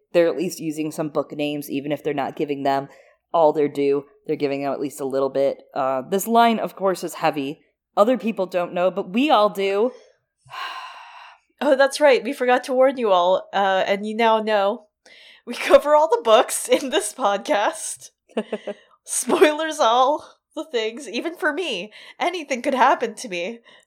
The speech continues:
Speaker 2: during this podcast.
Speaker 1: Yeah, I like how we're covering it now, not earlier when I spoiled something from the Bell
Speaker 2: <laughs>
Speaker 1: sausage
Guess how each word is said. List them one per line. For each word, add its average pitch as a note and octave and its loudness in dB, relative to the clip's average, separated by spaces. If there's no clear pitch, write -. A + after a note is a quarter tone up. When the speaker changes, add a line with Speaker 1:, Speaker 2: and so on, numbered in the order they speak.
Speaker 2:
during A3+ -6
this G#3 -10
podcast. B3 -4
Speaker 1:
Yeah, C4 6
I G#3+ 4
like A#3+ 2
how B3 0
we're A3+ -2
covering G#3+ -2
it F#3 -6
now, E3+ -2
not E3 -2
earlier F3 2
when D#3 -2
I F3 0
spoiled F3+ 0
something F#3 -4
from F3+ -8
the E3 0
Bell F#3 6
Speaker 2:
<laughs> - -
Speaker 1:
sausage - 2